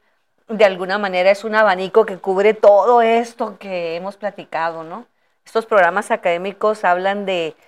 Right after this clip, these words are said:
experiencias internacionales, pero también hablan de, de certificados, de acreditaciones, de microcredenciales,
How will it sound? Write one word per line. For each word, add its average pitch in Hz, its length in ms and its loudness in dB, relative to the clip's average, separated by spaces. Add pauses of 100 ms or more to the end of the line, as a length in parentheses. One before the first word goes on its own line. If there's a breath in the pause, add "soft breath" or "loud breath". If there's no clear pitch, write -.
(160 soft breath)
experiencias 185 760 -6
internacionales, 202 1120 -2
pero 185 220 -2
también 170 400 -8
hablan 190 400 -2
de, 165 340 -6 (320 soft breath)
de 185 200 -6
certificados, 202 1120 0 (100)
de 180 260 -2
acreditaciones, 202 1300 -4
de 190 140 -4
microcredenciales, 185 1500 -2